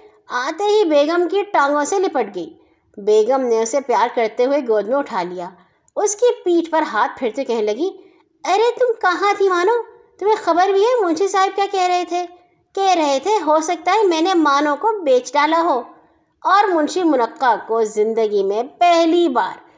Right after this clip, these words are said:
بلی کے اس طرح واپس آ جانے سے اتنی خوشی ہوئی جو بیان سے باہر ہے۔ بلی نے واپس آ کر ان کا پردہ رکھ لیا تھا۔ مانو یقیناً بیکری والے کی طرح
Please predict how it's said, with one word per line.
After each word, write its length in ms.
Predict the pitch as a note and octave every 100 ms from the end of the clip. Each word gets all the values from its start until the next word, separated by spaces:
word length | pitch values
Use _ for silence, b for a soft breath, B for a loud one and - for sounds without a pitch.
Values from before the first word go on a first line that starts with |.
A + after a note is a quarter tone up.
| b b _
بلی 520 | A3+ C4 F4+ F#4+ A4 A4+
کے 180 | B4 F#4
اس 100 | -
طرح 320 | B3 C#4+ F4 A3+
واپس 420 | G3+ G3+ D4 C4+
آ 100 | A3
جانے 360 | G3 G3 G3+
سے 140 | A3 E4 - _ -
اتنی 440 | B3+ - A#3 D4
خوشی 340 | D#4 C4+ A3+
ہوئی 380 | A3 A#3+ A#3 D#4 D#4+
جو 140 | F4
بیان 480 | C4+ A#3+ A#3 A3+ A3
سے 200 | D#4 F#4+
باہر 400 | D4 A3+ A3 G#3
ہے۔ 180 | F#3+ - b b b b -
بلی 180 | A#3+ D#4+
نے 400 | F4 A#4 A#4+ C4
واپس 380 | A#3 A#3+ G4
آ 120 | G4 E4
کر 100 | F#4+
ان 120 | F#4+
کا 120 | G4 A4 A4
پردہ 200 | C4 C4+
رکھ 240 | C4+ B3+
لیا 200 | A3+ G#3
تھا۔ 200 | G3 F#3+ - b b b b
مانو 400 | C#4+ D#4 G#4 A4+
یقیناً 460 | E4+ E4 F4+ A4+ D#4
بیکری 340 | C4 C4 E4+
والے 340 | D4 B3+ D4+
کی 180 | D#4 D#4+
طرح 260 | D4+ B3